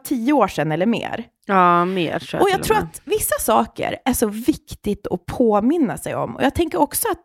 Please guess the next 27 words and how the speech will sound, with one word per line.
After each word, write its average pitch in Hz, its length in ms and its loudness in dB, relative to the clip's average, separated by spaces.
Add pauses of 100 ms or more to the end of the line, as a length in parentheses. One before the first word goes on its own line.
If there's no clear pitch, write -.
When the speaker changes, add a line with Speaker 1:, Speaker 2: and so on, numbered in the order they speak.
(240)
Speaker 1:
vi 247 300 0
har 320 80 4
ju 214 120 2
lite 196 240 -4 (160)
yngre 170 240 0
lyssnare - 480 -4
som 190 140 -4
kanske 180 240 0
är 165 120 2
tj-, - 260 -6
runt 190 180 0
tjugoårsåldern, 202 1000 0 (300)
som, 226 220 2 (360)
som 226 180 -2
kanske 214 200 2
inte 185 80 2
Speaker 2:
Mm. 202 120 4
Speaker 1:
har 214 80 4
sån 196 200 -2 (240)
faktiskt 190 400 -4
koll 190 420 0
på - 480 0
vad 180 100 4
det 175 40 4
var 165 160 2
som 175 160 -8
hände. 226 500 0